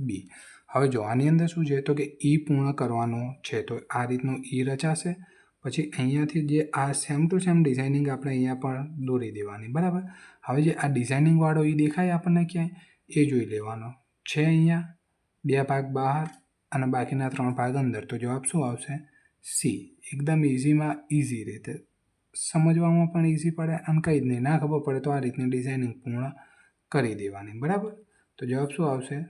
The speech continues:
સી. હવે જુઓ, આની અંદર શું છે? તો કે આમાં ચોરસ ટાઇપ છે, તો પહેલાં ચોરસ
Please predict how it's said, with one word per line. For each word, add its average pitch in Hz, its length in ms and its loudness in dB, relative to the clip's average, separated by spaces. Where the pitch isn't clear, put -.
સી. - 460 -6
હવે 123 180 -2
જુઓ, 101 160 -6
આની 139 360 2
અંદર 165 200 6
શું 165 220 -2
છે? 135 140 -2
તો 135 120 -4
કે 135 100 0
આમાં 131 220 2
ચોરસ 135 420 -2
ટાઇપ 143 200 -2
છે, 151 120 -4
તો 135 100 -2
પહેલાં 123 240 -2
ચોરસ 131 360 -2